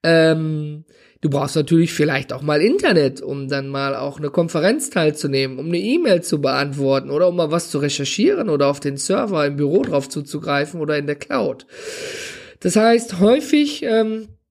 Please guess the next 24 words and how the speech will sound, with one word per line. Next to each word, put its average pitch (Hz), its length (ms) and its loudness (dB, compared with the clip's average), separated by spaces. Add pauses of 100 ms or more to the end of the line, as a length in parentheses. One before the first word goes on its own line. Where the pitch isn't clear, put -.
(320)
früher 175 260 2
gab's 165 240 0
dann 151 160 -2
so 143 100 0
die 135 240 -4
dicken 156 300 -8
ThinkPads, 185 840 -2
wo 151 100 4
du 147 80 2
eine 135 180 0
sim-Karte 170 600 -2
reintust. 151 680 -2
Heutzutage 143 640 -2
kann 143 160 -6
man 139 180 -4
mit 131 180 -4
jedem 151 500 0 (440)
modernen 151 540 4
Smartphone 160 680 0
eigentlich 165 420 -6
einen 165 120 -4
persönlichen 156 600 0
Hotspot 180 500 -2
aufmachen 180 920 0